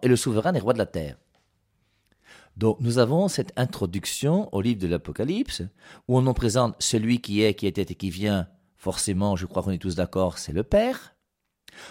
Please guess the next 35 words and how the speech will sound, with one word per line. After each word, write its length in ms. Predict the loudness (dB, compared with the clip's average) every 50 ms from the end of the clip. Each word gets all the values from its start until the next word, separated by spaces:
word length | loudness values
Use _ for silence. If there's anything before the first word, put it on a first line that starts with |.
| -8 _ 2
Ensuite, 420 | 2 4 6 4 4 4 4 6
les 100 | 6 6
sept 220 | 6 6 2 2
esprits 380 | 2 0 0 -2 0 0 2 2
qui 80 | 2 0
sont 160 | 0 2 0
devant 200 | 2 2 2 2
son 160 | 0 -2 -4
trône, 400 | -4 0 4 4 4 4 4 0 -4 _ _ _ _ _
c'est 400 | _ -6 -4 0 2 2 0 0 0
les 140 | 0 0 0
sept 200 | 2 0 -2 0
dons 180 | 2 2 2 2
du 80 | 0
Saint-Esprit, 520 | -2 -4 -4 -2 -2 -4 -2 -2 0 0 0
c'est 120 | -2 -2
l'Esprit 360 | -4 -4 -4 -2 -2 0 0
Saint. 280 | 2 2 2 2 2 0 -4 _ _ _ _ _ _ -20 -20 -20 -20 -20 -2 _
Et 80 | 4
ensuite, 360 | 4 4 4 2 0 0 2 2
on 120 | 4 4
a 220 | 4 4 2 0 -6 -20 _ _ _
Jésus-Christ 580 | -4 2 4 4 4 4 2 0 2 0 0 0
qui 120 | 0 -2
est 40 | -4
présent. 420 | 0 0 0 0 2 0 0 -2 -8 _ _ _ _ _ _ _ -20 -20 -8 _
Donc, 160 | 4 4 6 6
on 80 | 8 8
a 80 | 10
dans 140 | 10 8 6
cette 160 | 6 2 0
salutation 920 | 2 0 4 6 6 6 6 6 4 4 2 4 2 0 0 0 0 0
qui 160 | -2 0 0
est 60 | 2 2
donnée 420 | 2 2 2 2 0 0 -2 -4